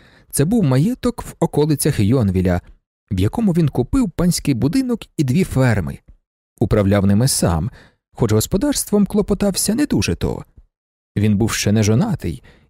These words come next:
і мав, говорили, не менше п'ятнадцяти тисяч ренти. Шарль вийшов до приймальні. Пан Буланже показав йому свого конюха. Той хотів, щоб йому пустили кров,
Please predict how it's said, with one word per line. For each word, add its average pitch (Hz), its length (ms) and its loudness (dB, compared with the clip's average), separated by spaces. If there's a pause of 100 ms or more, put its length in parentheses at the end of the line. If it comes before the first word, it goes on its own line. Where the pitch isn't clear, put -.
і 123 100 2
мав, 247 180 0
говорили, 208 640 0 (280)
не 135 160 4
менше 202 340 2
п'ятнадцяти - 1000 -2 (120)
тисяч 135 380 0
ренти. 90 560 -2 (1300)
Шарль 247 540 0
вийшов 120 440 0
до 127 100 -2
приймальні. 92 680 0 (720)
Пан 104 200 2
Буланже 107 600 2 (420)
показав 233 380 0
йому 214 240 0
свого 143 360 0
конюха. 110 640 -2 (720)
Той 107 140 0
хотів, 247 320 -2
щоб 151 260 -4
йому 143 300 0
пустили 247 500 -4
кров, 202 500 0